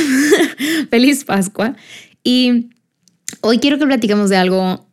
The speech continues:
muy, muy importante, creo yo, muy interesante, porque, eh, el episodio se llama ¿Qué me define? Y, y yo pensaba como en varios títulos, ¿no? Como que ¿quién soy?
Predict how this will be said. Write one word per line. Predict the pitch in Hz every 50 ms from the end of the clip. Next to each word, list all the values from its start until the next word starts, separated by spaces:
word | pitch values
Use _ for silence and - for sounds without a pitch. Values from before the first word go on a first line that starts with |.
| _ _ _
muy, | 208 196 190 214 262 294 285 240
muy | - 233 226 254
importante, | 269 254 - 208 202 - 190 185 180 165 - 165
creo | 170 170 170 175
yo, | 175 170 165 165
muy | 165 165 165 170 180
interesante, | 196 208 202 202 180 175 - - 170 175 175 170 - 170 165
porque, | - - 185 165 - - 190 175 170 170 - _ _ _ _ _ _ _ _ _ _ -
eh, | 196 185 185 180 180 175 170 165 165 160 147 151 151 - - - _ _
el | - 220 214 214 214
episodio | 208 190 190 - 233 233 262
se | 226 247
llama | 226 220 226
¿Qué | 226 - 254
me | 247 285
define? | 277 247 196 - - - 196 196 185 170 160 160 151 - _ _ _ _ _ _ _
Y, | - 202 190 - 185 - - - -
y | - 220 220 208
yo | 240 233
pensaba | 226 294 285 269 277 262 269 277
como | 269 262 247 233
en | 220 214
varios | 208 208 208 240 233
títulos, | - 247 220 226 196 185 175
¿no? | 175 180 190 226 247 -
Como | 208 190 185 175
que | 190 180 170
¿quién | - 208 220 233 226
soy? | 233 - - 214 214 214 214 220 214 214 -